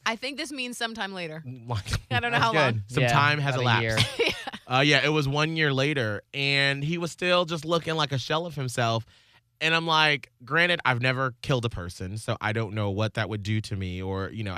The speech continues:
Speaker 2: how
Speaker 3: watch
Speaker 2: the trauma
Speaker 3: just a ton of people
Speaker 2: Right.
Speaker 3: everywhere, every
Speaker 2: Be
Speaker 3: time, every day.
Speaker 2: violently killed.
Speaker 3: Yeah.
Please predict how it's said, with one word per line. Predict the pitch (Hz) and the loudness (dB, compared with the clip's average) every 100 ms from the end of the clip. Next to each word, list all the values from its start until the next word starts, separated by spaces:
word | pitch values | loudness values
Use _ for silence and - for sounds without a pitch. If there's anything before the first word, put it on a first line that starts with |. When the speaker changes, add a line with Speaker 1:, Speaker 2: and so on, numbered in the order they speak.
| 127 | 0
Speaker 2:
how | 110 110 | 2 4
Speaker 3:
watch | 131 131 - | 4 2 -2
Speaker 2:
the | |
trauma | 117 110 117 | -2 -2 -4
Speaker 3:
just | - - | -10 -16
a | |
ton | - 135 | -8 -4
of | 131 117 | -4 -4
people | 131 113 120 110 113 - _ _ _ | -6 -4 -4 -4 -6 -12 _ _ _
Speaker 2:
Right. | 117 123 127 | 2 6 6
Speaker 3:
everywhere, | 131 127 120 - | 6 4 4 4
every | 135 123 | 4 4
Speaker 2:
Be | 120 | 2
Speaker 3:
time, | 131 123 117 117 | 0 0 -2 -2
every | 110 120 | -4 -2
day. | 120 110 | -2 0
Speaker 2:
violently | 120 120 123 123 117 113 | 4 4 4 0 -2 -4
killed. | 113 139 120 98 101 | 0 2 2 0 -4
Speaker 3:
Yeah. | 117 107 95 95 | -4 -4 -4 -8